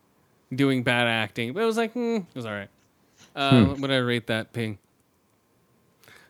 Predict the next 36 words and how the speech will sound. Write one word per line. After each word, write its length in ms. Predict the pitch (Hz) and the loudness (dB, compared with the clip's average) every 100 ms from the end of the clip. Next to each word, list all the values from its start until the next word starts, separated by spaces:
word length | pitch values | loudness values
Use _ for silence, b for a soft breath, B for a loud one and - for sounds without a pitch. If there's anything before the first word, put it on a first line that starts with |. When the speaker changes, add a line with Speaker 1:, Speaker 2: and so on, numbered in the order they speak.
| _ | _
Speaker 1:
Uh, 100 | 113 | -6
let's 300 | 120 117 - | -2 -2 -4
see. 760 | - - 117 110 104 104 101 95 | -8 -6 -4 -4 -4 -6 -6 -10
One 240 | 101 120 156 | -4 -2 0
out 100 | 170 | 0
of 80 | - | -2
five 300 | 147 131 123 | 0 0 0
ear 180 | 123 113 | -4 -2
holes, 240 | 113 107 | -4 -4
two 140 | - 165 | 0 2
out 60 | |
of 60 | 165 | 2
five 220 | 143 123 | 2 2
eye 140 | 113 110 | 0 0
holes, 420 | 110 101 - - _ _ _ | -4 -8 -12 -20 _ _ _
two 120 | - 196 | 0 2
out 60 | |
of 60 | 185 | 4
five 220 | 175 143 | 4 4
slit 560 | - - 160 185 - - | 0 -4 0 0 -2 -2
pigs. 640 | 156 160 127 101 - - _ _ _ _ _ _ _ _ _ _ - | 4 6 4 -4 -14 -18 _ _ _ _ _ _ _ _ _ _ 0
Speaker 2:
Mm. 460 | 110 151 180 85 - - _ _ - | 6 8 8 4 -4 -16 _ _ -6
Speaker 1:
Um, 760 | 120 117 117 113 113 113 113 104 _ _ _ - | -4 -2 -2 -2 -4 -6 -8 -12 _ _ _ -6
Speaker 2:
Yummy. 560 | 92 92 107 170 - - - | 0 6 8 6 2 -8 2
Speaker 1:
oh, 320 | 160 185 131 | 4 6 4
something 400 | - 175 170 175 | 0 -2 0 0
that 160 | 143 123 | -2 -2
is 260 | 156 180 156 | 2 2 2
good 260 | 127 110 | 0 0
that 100 | 107 | -2
I'm 140 | 107 110 | -4 -6
looking 240 | 113 117 | -6 -8
forward 280 | - 120 113 | -6 -6 -4
to, 120 | 113 | -6
The 140 | 101 110 | -8 -10
Terror. 680 | - - 147 143 117 92 | -12 -6 -2 -2 -2 -6